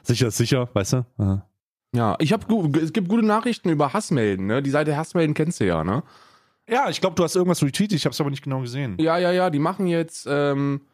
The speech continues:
Speaker 2: ähm, automatisch bei jeder, bei jeder Meldung über Twitter machen die jetzt auch gleich ein, gleichzeitig einen netz D G Report und sorgen dafür, dass das Ding offline genommen wird.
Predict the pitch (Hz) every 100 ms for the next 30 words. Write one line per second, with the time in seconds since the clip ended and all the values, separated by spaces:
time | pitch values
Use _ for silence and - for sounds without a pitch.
0 | _ _ _ _ _ _ _ _ _ 127
1 | 127 123 123 127 131 180 185 160 170 175
2 | 151 160 - 127 127 147 147 143 139 139
3 | - 135 - 123 135 151 135 131 160 156
4 | 151 147 131 131 - 180 - 147 139 139
5 | 143 135 - 127 139 135 131 135 123 131
6 | 139 - 135 120 120 139 - 120 113 104
7 | - 107 117 113 117 123 120 - 117 107
8 | 107 - 117 104 135 98 90 85 90 85
9 | 85